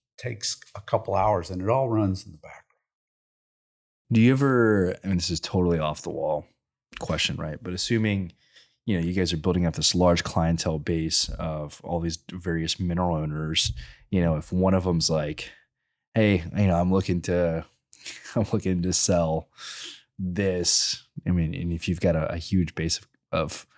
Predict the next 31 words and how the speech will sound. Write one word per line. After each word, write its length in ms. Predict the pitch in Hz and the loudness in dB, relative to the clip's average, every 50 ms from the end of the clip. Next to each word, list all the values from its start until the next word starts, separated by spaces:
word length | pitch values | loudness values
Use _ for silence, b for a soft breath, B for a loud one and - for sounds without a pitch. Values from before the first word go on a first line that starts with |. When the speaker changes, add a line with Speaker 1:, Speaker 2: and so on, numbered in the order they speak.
| B B B B | B B B B
Speaker 2:
other 160 | 165 190 160 | 8 8 8
mineral 260 | 120 101 95 92 90 | 8 8 8 6 6
owners 220 | 92 104 117 - | 6 4 4 4
who 80 | - 101 | 2 2
could 140 | - 104 90 | 0 0 -2
potentially 380 | - - 107 98 - 87 80 78 | 0 2 2 2 2 0 0 -2
buy 320 | 73 - 87 95 104 98 80 | 0 0 0 2 4 4 2
it, 200 | 73 87 - - | 2 0 -2 -4
is 140 | - 95 90 87 | -4 -2 -2 0
there, 140 | 85 82 | 0 0
like, 240 | 82 80 76 - - | 0 -2 -2 -4 -4
a, 340 | 78 73 73 73 76 82 85 _ _ _ _ _ b b b b b b _ - | -2 -2 0 0 -2 -4 -8 _ _ _ _ _ b b b b b b _ -8
I 60 | - | -8
don't 100 | - - | -6 -6
know, 120 | 78 73 | -6 -6
a 60 | - 85 | -6 -6
brokerage 520 | - - 80 82 82 - 87 82 80 - | -4 -2 -2 -2 -2 0 -2 -2 0 0
thing 120 | 87 82 | 0 2
you 160 | 82 82 82 82 | 2 2 0 0
guys 120 | 80 - | -2 -4
could 120 | - 87 | -6 -6
have 160 | 85 80 80 87 | -4 -4 0 2
going 120 | 87 85 | 2 4
Speaker 1:
We 40 | 82 82 | 4 4
Speaker 2:
on? 120 | 85 90 | 2 2
Speaker 1:
haven't. 380 | 95 92 98 101 95 92 92 - _ _ _ _ _ _ _ _ _ _ _ _ _ _ - | 2 2 2 2 2 0 -4 -6 _ _ _ _ _ _ _ _ _ _ _ _ _ _ 0
I 40 | 127 | 2
Speaker 2:
Haven't 140 | 143 151 160 | 4 6 8
Speaker 1:
wouldn't, 140 | 156 - 104 | 6 6 6
Speaker 2:
pursued 280 | 104 92 90 95 107 | 6 4 6 4 2
it? 100 | - - | 2 0